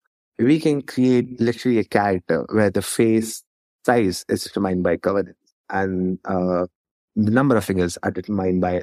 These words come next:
the number of proposals they've done in the past six months. And then, uh, that to face size in the past six months.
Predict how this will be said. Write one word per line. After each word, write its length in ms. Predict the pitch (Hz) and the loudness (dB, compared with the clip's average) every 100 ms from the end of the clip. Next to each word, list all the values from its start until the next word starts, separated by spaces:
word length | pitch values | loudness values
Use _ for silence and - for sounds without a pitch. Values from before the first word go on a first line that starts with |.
| - | -2
the 60 | |
number 240 | 92 90 90 | 0 0 -2
of 120 | 85 | -2
proposals 400 | 113 113 120 101 | -2 0 0 0
they've 120 | 90 | -2
done 260 | 85 85 80 | -2 -4 -4
in 80 | 92 | -8
the 60 | 90 | -2
past 240 | 90 90 | -2 -2
six 220 | - - | -6 -4
months. 360 | - - - - - | -6 -6 -10 -12 -8
And 160 | 101 95 | -2 2
then, 320 | 95 92 92 - | 2 2 -2 -2
uh, 200 | 101 92 - | -2 -2 -2
that 220 | 120 117 | 0 0
to 80 | 107 | 0
face 240 | 95 110 - | 0 0 2
size 160 | 104 | 0
in 60 | 98 | 0
the 60 | |
past 260 | 95 98 - | -2 -2 0
six 220 | - - | -4 -2
months. 420 | 156 147 147 147 | 0 0 -2 -4